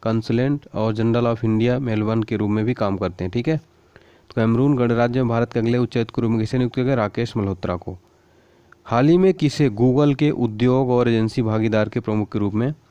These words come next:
नियुक्त किया गया है? किया गया है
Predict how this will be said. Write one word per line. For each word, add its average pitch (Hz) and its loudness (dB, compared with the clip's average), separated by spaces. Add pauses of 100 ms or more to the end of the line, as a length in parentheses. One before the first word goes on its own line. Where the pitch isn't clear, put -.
(440)
नियुक्त 120 -2 (920)
किया 120 2
गया 98 2
है? 87 -2 (640)
किया 113 0
गया 120 2
है 143 0